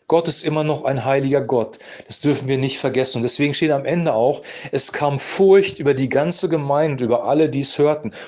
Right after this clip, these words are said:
Und hier, ihr Lieben, steht nicht Ehrfurcht, hier steht Furcht. Die Menschen haben sich gefürchtet.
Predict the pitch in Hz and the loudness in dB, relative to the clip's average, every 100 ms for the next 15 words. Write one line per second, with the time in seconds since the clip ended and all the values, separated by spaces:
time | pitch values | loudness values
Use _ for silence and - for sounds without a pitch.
0 | 151 123 - 175 160 135 123 120 117 - | -8 -6 -2 2 2 2 2 0 0 -2
1 | 127 123 135 156 - 139 147 - 113 - | -4 -2 -2 -2 -2 -2 -2 -2 -4 -4
2 | - - 110 - 139 123 98 - - - | -6 -4 -4 -4 -2 0 -2 -8 -20 -20
3 | - - 123 131 151 143 139 123 127 127 | -18 -6 -2 0 0 -2 -4 -2 -2 -2
4 | 123 - - - 131 131 - 92 - | -4 -4 -10 -4 0 0 -2 -8 -10